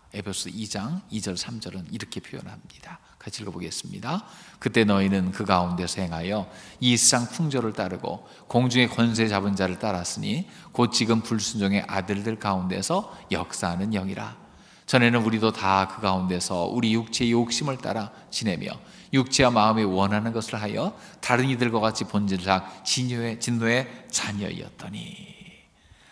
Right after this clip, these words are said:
사람의 영적 상태를 누구의 말을 따르냐에 따라서 달라진 걸 얘기하고 있죠. 하나의 음성이 있습니다. 그 음성 따라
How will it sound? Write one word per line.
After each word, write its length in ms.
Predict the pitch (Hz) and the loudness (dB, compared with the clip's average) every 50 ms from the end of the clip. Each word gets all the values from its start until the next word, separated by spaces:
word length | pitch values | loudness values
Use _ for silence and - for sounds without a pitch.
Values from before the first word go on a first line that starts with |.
| - - - _ | -20 -20 -12 _
사람의 420 | - - 147 147 143 143 139 131 | -10 -4 -2 -2 0 0 -2 -2
영적 520 | 117 104 104 107 101 - - 135 - - - | -2 -2 -2 -2 -4 -6 -6 -8 -6 -6 -10
상태를 840 | - 104 98 95 - - - 95 90 107 120 156 196 220 - - - - _ _ _ _ _ _ - - _ _ _ _ _ _ - | -10 -8 -10 -10 -12 -12 -12 -8 -6 -4 -4 -4 -4 -6 -6 -12 -20 -20 _ _ _ _ _ _ -20 -20 _ _ _ _ _ _ -8
누구의 520 | 123 123 143 165 170 175 196 190 190 202 | -2 0 0 0 0 2 2 2 2 2
말을 480 | 180 151 123 110 113 120 120 - - - | 0 -2 -4 -6 -6 -6 -8 -8 -10 -10
따르냐에 1120 | - 214 185 - - 180 160 143 139 131 131 - - - - - - - - - 113 117 - | -10 -10 -10 -8 -8 -8 -6 -6 -8 -8 -10 -12 -12 -14 -16 -16 -16 -14 -10 -8 -8 -8 -8
따라서 640 | - - 110 104 98 - - 185 254 - - - - | -10 -8 -8 -6 -4 -2 -2 -2 -4 -4 -10 -18 -16
달라진 500 | - - - - 107 104 101 - - - | -12 -12 -10 -8 -8 -10 -10 -10 -8 -6
걸 120 | 98 95 92 | -6 -6 -6
얘기하고 380 | 101 98 92 - 95 98 98 - - | -8 -10 -12 -12 -16 -18 -18 -20 -20
있죠. 200 | - _ - - 82 - - _ _ _ _ _ _ _ _ _ _ _ _ _ _ _ _ - - - - _ - | -18 _ -16 -14 -14 -16 -20 _ _ _ _ _ _ _ _ _ _ _ _ _ _ _ _ -10 -10 -10 -18 _ -10
하나의 340 | - - - 143 131 120 110 | -8 -6 -4 -4 -4 -4 -2
음성이 380 | 107 107 104 - 110 107 110 | -4 -4 -4 -4 -6 -6 -6
있습니다. 580 | 104 - - - 110 110 - - - - - - _ _ _ _ - - - - - _ | -8 -8 -8 -8 -10 -12 -12 -12 -14 -14 -16 -18 _ _ _ _ -20 -20 -20 -20 -14 _
그 160 | - - 127 | -4 0 4
음성 500 | 135 151 151 156 151 - 151 143 139 - | 6 6 6 6 6 4 2 0 -2 -2
따라 560 | 156 151 143 147 151 160 165 - - - - | -2 2 4 4 4 4 2 -2 -8 -12 -16